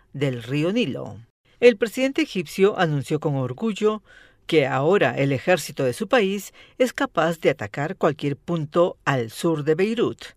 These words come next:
El significado de esta frase para Abdel Nasser era bastante claro, dado que Israel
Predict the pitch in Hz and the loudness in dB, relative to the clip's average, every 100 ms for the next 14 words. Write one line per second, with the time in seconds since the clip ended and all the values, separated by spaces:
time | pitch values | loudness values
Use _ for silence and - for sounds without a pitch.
0 | _ _ - 151 - 135 123 131 - 160 | _ _ -6 -4 -4 -8 -8 -8 -4 0
1 | 160 131 131 - 135 - 220 196 233 226 | 2 0 -2 -4 -10 -2 -2 0 0 0
2 | - 147 127 117 - - - 156 135 135 | 0 -2 0 -2 -8 -16 -2 -2 0 0
3 | 135 135 156 - 214 - - 247 262 233 | 0 0 -2 0 -4 -4 0 2 2 -2
4 | - 139 123 156 233 185 107 - _ _ | -4 -6 -6 -2 0 -2 -6 -14 _ _
5 | - _ 233 254 262 262 220 147 - 143 | -20 _ 2 4 4 2 2 0 0 0
6 | 139 165 190 | 2 0 -2